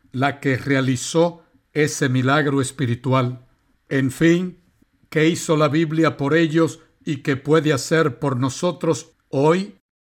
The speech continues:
Sin dudas, estimados oyentes, que ellos, al creer en sus promesas, ellos renovaron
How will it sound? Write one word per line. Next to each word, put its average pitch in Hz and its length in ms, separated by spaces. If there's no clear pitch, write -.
Sin 135 360
dudas, 170 560
estimados 147 720
oyentes, 147 560
que 170 460
ellos, 151 640
al 131 320
creer 151 680
en 131 220
sus - 360
promesas, 156 840
ellos 156 560
renovaron 139 1000